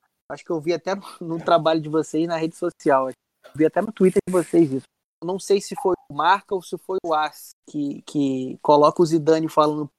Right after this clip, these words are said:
"Não é possível que o Luka Modric só tenha um campeonato espanhol, gente." Então,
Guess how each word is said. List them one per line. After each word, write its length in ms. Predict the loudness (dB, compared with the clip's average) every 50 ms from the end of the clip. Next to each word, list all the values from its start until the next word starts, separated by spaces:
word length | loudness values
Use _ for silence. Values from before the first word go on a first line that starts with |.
| _ _ _ _ _ _
"Não 180 | -4 -2 0 2
é 80 | 2 2
possível 640 | 0 0 -2 -2 -2 -2 0 2 2 4 4 2
que 100 | 0 0
o 60 | -2 -2
Luka 360 | -2 -2 -4 -6 -6 -6 -6
Modric 460 | -4 -2 -2 0 0 0 -4 -6 -6
só 220 | -6 -4 -2 -2
tenha 420 | -2 _ -4 -4 -4 -4 -8 -10 -12 _ _ _ _ _ _ -8
um 40 | 0
campeonato 600 | 0 2 2 2 2 0 0 0 0 -4 -6 -8
espanhol, 500 | -8 -4 -2 -2 0 2 0 0 -2 -2
gente." 320 | -10 -12 -12 -14 _ _ _
Então, 300 | _ -6 -6 -6 -6 -10